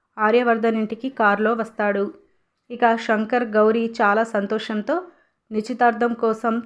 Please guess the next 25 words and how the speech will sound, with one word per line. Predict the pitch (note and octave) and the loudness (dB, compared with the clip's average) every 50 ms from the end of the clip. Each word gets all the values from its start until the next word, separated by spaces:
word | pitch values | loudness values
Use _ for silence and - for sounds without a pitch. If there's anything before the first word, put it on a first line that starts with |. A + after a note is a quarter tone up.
| - - | -6 0
తాంబూల | A#3+ A3 G#3+ G#3+ A3 A#3 A#3+ A#3+ A#3+ | 2 2 2 4 4 2 2 2 0
పళ్ళెంని | A#3+ A#3 G#3+ A3 A3 A3 G#3+ G#3+ A3 A#3+ C4 | 0 0 0 2 2 2 0 0 0 -2 -4
తీసుకొని | C4+ - A3+ G#3+ A3 - - A3+ A#3 D#4+ F4+ - - - _ _ - _ _ - | -4 -4 -6 -6 -6 -4 -6 -4 -4 -4 -6 -8 -12 -20 _ _ -20 _ _ -2
రాకేష్కు | A3 G#3+ G#3+ A3+ A3+ C4 C#4 C4 C4+ - B3+ C4+ | 2 4 4 6 6 6 4 4 4 2 -2 -2
అందజేస్తారు. | C4+ C4+ A#3 A3+ A3+ A#3 A3 A3+ G#3+ A3 - - G#3 G#3 G3+ G#3 G#3 - - - _ _ - | 0 0 0 2 2 2 2 2 0 0 0 -2 0 0 0 0 -2 -4 -6 -14 _ _ -6
రాకేష్ | G#3 G#3+ G#3+ G#3+ G#3+ G#3+ C4 C4 - - - | 0 2 2 2 4 2 2 0 0 -2 -4
ఎదురుగా | A3+ A3+ A#3 B3+ A#3+ A#3+ A#3+ A#3+ | 0 2 2 2 4 4 4 2
పేపర్స్ని | A#3+ A#3+ A3+ G#3+ G#3+ G#3+ A#3+ A#3 A#3 - - B3+ | 2 2 0 -2 0 0 -2 -2 -2 -4 -6 -6
శంకర్కి | C4 - A#3+ G#3+ G#3+ G#3+ A#3 A3 A3 - B3 | -4 -2 -4 -4 -2 -2 -4 -4 -4 -4 -6
ఇస్తాడు. | A3 A3+ - - G#3+ G#3 G#3 G#3 G#3+ - - - _ _ _ _ _ _ _ - | -8 -6 -4 -2 -2 0 0 0 -2 -4 -6 -14 _ _ _ _ _ _ _ -10
"ఏంటి | A3 A3+ A#3+ B3 - C4+ | -4 -4 -2 0 2 4
రాకేష్, | B3+ B3 A#3 A3+ A#3 A#3 B3 A#3+ - - - - | 4 4 4 4 2 2 0 0 -2 -8 -12 -6
ఏం | A#3 A3+ A3+ A#3+ B3+ | -2 0 0 2 0
పేపర్లు?" | A#3+ B3 B3+ B3 B3+ - A#3 A3+ A#3 A#3 B3 A3+ - | 0 2 0 0 2 2 0 0 0 0 -2 -2 0
అని | A#3 A3+ A3+ A#3 C4 C4+ - _ _ _ _ _ _ _ _ _ - | 0 0 0 0 -2 -6 -10 _ _ _ _ _ _ _ _ _ -4
అభి | G#3+ G#3 G3+ B3+ C4 | -2 0 2 4 4
రాకేష్ని | A#3+ A3 A3 A3 - B3 A#3 - - A#3 C4+ A#3+ | 4 4 2 2 0 -2 -2 -2 -2 -2 0 2
అడుగుతాడు. | A#3 A3 G#3+ A3 A#3+ A#3 A#3+ G#3+ G#3 G#3 G#3 G#3+ - - _ _ _ _ _ _ _ _ _ _ - | 2 2 2 2 0 2 2 2 4 2 0 -2 -4 -14 _ _ _ _ _ _ _ _ _ _ -8
"మీ | A3 A#3 | -6 -4
పెళ్ళికి | A3+ A#3 A3+ A3+ A#3+ A#3+ C4+ C4+ - C4 C4+ | -2 0 0 2 2 0 -2 -2 -2 -2 0
నేను | C4 B3 A#3 A3+ A#3 A#3 | 0 0 0 0 0 0
ఒప్పుకోవాలి | A3+ A3 A3+ - - - A#3+ A#3 A#3 A3+ A3+ A#3 A#3+ | 0 -2 -4 -4 -2 0 2 4 4 4 4 4 2
అంటే | A3+ G#3 G#3 - B3+ D#4+ E4+ - - _ _ _ _ _ _ _ A3 | 0 0 -2 -4 -4 -4 -6 -6 -14 _ _ _ _ _ _ _ -8
ఇంట్లో | A3 A3+ A3+ B3 B3+ B3 | -6 -4 -2 0 2 2
నుంచి | B3 A#3+ A#3 A3+ B3 | 2 2 0 -2 -2